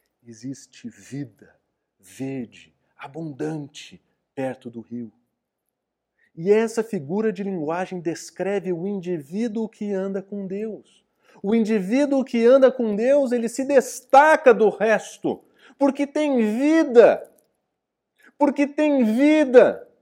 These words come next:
Ele é marcado por um tipo de folhagem que é diferente do resto. Ele é marcado por uma beleza que é diferente do resto.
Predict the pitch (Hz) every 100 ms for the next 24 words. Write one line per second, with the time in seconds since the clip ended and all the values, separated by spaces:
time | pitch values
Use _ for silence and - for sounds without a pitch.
0 | _ _ 196 277 294 277 269 247 226 226
1 | 247 277 269 311 269 262 240 202 - -
2 | 302 311 302 269 247 226 269 - 262 220
3 | 220 262 262 262 254 262 233 277 277 294
4 | 285 262 269 262 285 277 254 277 262 -
5 | - 151 - _ _ _ _ _ 233 262
6 | 285 277 262 240 262 277 262 269 262 269
7 | 262 233 277 294 254 262 262 262 269 285
8 | 254 262 262 269 233 285 285 277 - 180